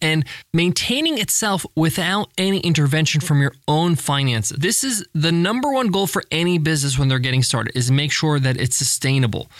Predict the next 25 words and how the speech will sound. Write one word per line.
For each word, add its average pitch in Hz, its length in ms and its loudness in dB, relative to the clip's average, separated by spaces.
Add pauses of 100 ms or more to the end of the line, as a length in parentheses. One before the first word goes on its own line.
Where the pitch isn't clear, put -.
(160)
That 139 80 0
means 139 180 2
you're 131 80 2
making 233 400 0
more 247 220 2
than 233 100 -2
you're 247 80 0
spending. 170 480 -2
And 131 160 2
this, 180 140 0
the 160 240 0
best 220 200 0
way 233 60 0
to 202 80 -2
do 196 80 -2
this 196 120 -2
is - 60 -2
just 160 180 -4
keep 196 200 -2
your 185 240 0
expenses 147 560 0 (240)
as 127 160 0
low 156 160 0
as 175 100 0
possible. 131 600 -4